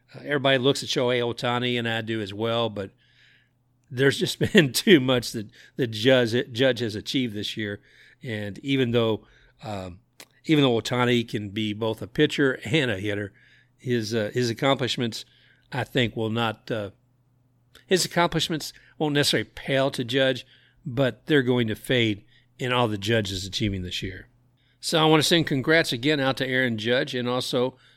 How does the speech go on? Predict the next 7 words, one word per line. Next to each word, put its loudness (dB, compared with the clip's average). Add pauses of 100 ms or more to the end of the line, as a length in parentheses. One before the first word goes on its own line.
(160)
to 0
Giancarlo 0
for -6
that -4 (340)
ultimate -4
grand -2
slam, -8